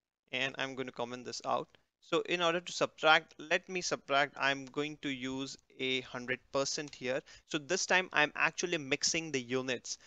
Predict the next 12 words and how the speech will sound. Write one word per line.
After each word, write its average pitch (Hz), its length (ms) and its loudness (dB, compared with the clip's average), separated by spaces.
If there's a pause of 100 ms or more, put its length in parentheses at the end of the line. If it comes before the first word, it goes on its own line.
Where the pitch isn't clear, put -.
(160)
So 156 140 -2
from 160 240 2
the 165 80 -2
hundred 160 400 2
percent, 160 480 2
I 135 140 4
want 139 400 0
to 156 100 -4
subtract - 800 -2 (160)
four 143 140 0
hundred 131 320 -6 (120)
pixel. 120 380 -6